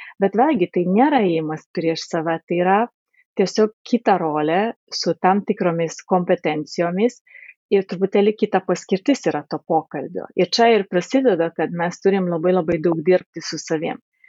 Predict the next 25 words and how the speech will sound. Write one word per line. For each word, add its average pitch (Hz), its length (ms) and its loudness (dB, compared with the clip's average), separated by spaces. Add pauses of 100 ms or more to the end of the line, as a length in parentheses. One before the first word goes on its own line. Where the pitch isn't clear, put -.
(340)
Po 196 160 2
sesijos, 226 760 0 (360)
jeigu 240 400 4
nori, 220 440 4
jeigu 208 280 2
patinka 214 640 0
tam 180 220 -6
coachingo 180 400 -6
specialistui 180 720 -4
ir - 100 -8
toliau, 180 380 2 (480)
a, 147 480 -6 (440)
padėti, 170 680 2 (400)
aukotis, 196 840 -2 (580)
tai 247 120 6
yra 214 180 2
okei. - 540 -4 (380)
Bet 175 340 0
coachingo 214 400 -2
sesijos 190 500 -4
metu 170 300 -4
tai 190 180 -2
yra 175 140 -2
absoliučiai 170 840 -4
neprofesionalu. 151 1080 -6